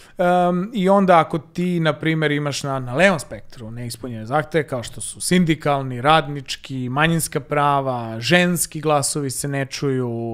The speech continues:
to su sve neke teme kojima bi levica trebalo da se, da se bavi, makar ovo u dvadeset prvom veku,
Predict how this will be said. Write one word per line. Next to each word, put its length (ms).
to 200
su 140
sve 180
neke 200
teme 380
kojima 360
bi 120
levica 420
trebalo 440
da 120
se, 260
da 140
se 160
bavi, 380
makar 280
ovo 160
u 60
dvadeset 440
prvom 340
veku, 540